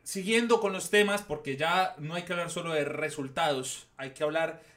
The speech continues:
de novedades, de fichajes. La gran semana que se marca el Atlético de Madrid, Jaime, y pues porque todavía no ha podido tener la oportunidad de jugar fecha, seguramente ya lo veremos pronto en la liga,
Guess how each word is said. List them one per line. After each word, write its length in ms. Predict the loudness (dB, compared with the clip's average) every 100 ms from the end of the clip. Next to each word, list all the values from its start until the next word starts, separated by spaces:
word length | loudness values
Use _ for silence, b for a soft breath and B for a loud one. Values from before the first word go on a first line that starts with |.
| -8
de 140 | -2
novedades, 720 | 2 2 4 4 4 2 -2
de 80 | -6
fichajes. 720 | -6 2 4 4 0 -10 -12 b b b
La 200 | -2 0
gran 300 | 4 4 4
semana 500 | 4 4 6 6 4
que 120 | 0 -4
se 160 | 0
marca 440 | 2 2 4 2 4
el 140 | 4
Atlético 540 | 4 2 -2 -2 -2 0
de 80 | 0
Madrid, 380 | -2 -2 -4 -6 -8
Jaime, 240 | -8 -8
y 460 | -8 -8 -6 -6 -8 -8
pues 180 | -10 -10
porque 240 | -12 -12
todavía 300 | -8 -6 -4
no 80 | -6
ha 80 | -2
podido 280 | 0 0
tener 220 | -2 -6 -6
la 80 |
oportunidad 640 | -6 -8 -10 -8 -4 -4 -4
de 80 |
jugar 320 | -8 -6 -6 -4
fecha, 400 | -8 -6 -8 B B
seguramente 560 | -10 -4 -4 -4 -6 -6
ya 80 | -4
lo 100 | -2
veremos 300 | -4 -6 -6
pronto 480 | -6 -4 -6 -8
en 120 | -6 -6
la 80 |
liga, 380 | -4 -4 -4 -4